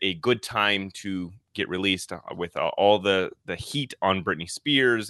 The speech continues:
and everyone's talking about conservatorships right now. Um, I guess her parents are very much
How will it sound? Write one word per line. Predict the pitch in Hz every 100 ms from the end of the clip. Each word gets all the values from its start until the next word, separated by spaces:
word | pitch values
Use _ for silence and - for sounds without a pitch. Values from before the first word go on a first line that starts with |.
| -
and | 87 85 85
everyone's | 92 90 87 85
talking | 80 -
about | 78 76
conservatorships | 98 151 151 131 135 -
right | 120 107
now. | 107 107 101 - - - - -
Um, | 90 85 87
I | 92
guess | 90 87
her | - 98
parents | 82 95 85 87 -
are | 85
very | 80 85 113 120 113
much | 101 92 82 -